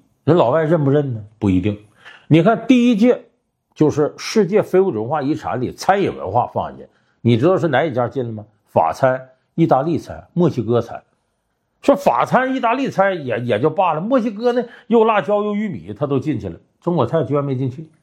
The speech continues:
你能想象到吗？第一届评没有中国人啥事儿。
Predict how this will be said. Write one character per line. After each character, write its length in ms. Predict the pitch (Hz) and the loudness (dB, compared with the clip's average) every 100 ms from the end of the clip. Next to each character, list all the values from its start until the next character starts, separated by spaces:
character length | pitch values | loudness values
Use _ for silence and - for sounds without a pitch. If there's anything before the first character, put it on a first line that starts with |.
| _ _ _ _ _ _ _ _ _ _ | _ _ _ _ _ _ _ _ _ _
你 80 | 117 | 2
能 160 | 156 214 | 4 4
想 160 | 131 | 2
象 100 | 151 | 2
到 100 | 156 | -2
吗？ 100 | 151 - | -6 2
第 200 | 202 196 | 2 4
一 20 | |
届 140 | 190 | 2
评 280 | 226 113 147 | 0 -6 -10
没 160 | - 147 | -4 0
有 80 | 147 | 0
中 100 | 135 | -2
国 100 | 143 | -4
人 80 | 117 | -2
啥 120 | 117 | -4
事 80 | |
儿。 60 | 147 | -6